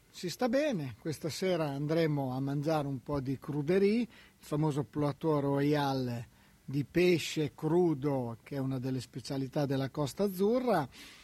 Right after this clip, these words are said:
Devo dire che la Costa Azzurra rimane sempre affascinante, la Francia ha un suo perché, pur tro-, essendo molto cara, però in, in questa zona, insomma, comunque il,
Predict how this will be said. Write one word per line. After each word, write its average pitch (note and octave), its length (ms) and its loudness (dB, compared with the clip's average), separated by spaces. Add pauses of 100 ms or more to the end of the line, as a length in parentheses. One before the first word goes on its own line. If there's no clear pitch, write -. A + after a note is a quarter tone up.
(1200)
Devo G#3 560 4
dire B3+ 460 4
che C#3+ 1120 2
la C#3+ 160 -2
Costa F3 320 -4
Azzurra G#3+ 400 2
rimane D#3+ 380 2
sempre D3+ 460 -2
affascinante, C#3+ 1000 -2
la B2+ 120 -2
Francia C#3+ 560 0
ha B2 320 -8
un C3 140 -8
suo C#3+ 200 -6
perché, E3 400 0
pur C#3 280 -4
tro-, C#3 180 -6
essendo C#3 460 0
molto C#3+ 480 0
cara, D3 580 2 (360)
però C3+ 460 0
in, E3 560 -8
in D3 140 -2
questa D#3 380 2
zona, C#3 340 0
insomma, C3+ 380 0
comunque D3+ 420 0
il, C#3 200 2